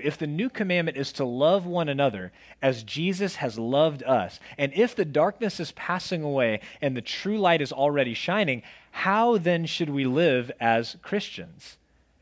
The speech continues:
That's the question that John is gonna answer in the central part of this text, verses nine through eleven. Let's look there. He begins and he says, "Whoever says."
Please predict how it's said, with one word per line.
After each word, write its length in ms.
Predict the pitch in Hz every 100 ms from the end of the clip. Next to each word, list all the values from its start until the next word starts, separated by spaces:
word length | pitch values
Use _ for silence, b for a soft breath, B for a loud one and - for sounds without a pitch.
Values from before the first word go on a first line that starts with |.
| _ _ _ _ _ _ _ _ _ _ _ _ -
That's 180 | 160 -
the 60 |
question 320 | 143 139 - 123
that 60 |
John 260 | 104 127 127
is 80 | 120
gonna 140 | 117
answer 600 | 113 120 120 113 98 90 b b b b -
in 100 | 120
the 80 | 98
central 540 | - 160 156 - 123
part 260 | - 127 113
of 100 | 95
this 180 | 98
text, 360 | - 113 101 -
verses 320 | 113 - 107
nine 260 | 110 107 104
through 180 | 110 101
eleven. 440 | 104 101 95 90 _ -
Let's 160 | 127
look 140 | 156 147
there. 260 | 117 90 - _ _ _ _ _ _ _ _ _ _ _ _ b b b b b b b b b b b b b b b b b _ _ _ _ _ _ _ - _
He 100 | 165
begins 400 | 151 160 175 151
and 80 | 147
he 60 |
says, 420 | 131 143 123 113 - _
"Whoever 920 | - - 175 - 135 156 165 165 165 _ _ -
says." 720 | - 127 101 87 92 - -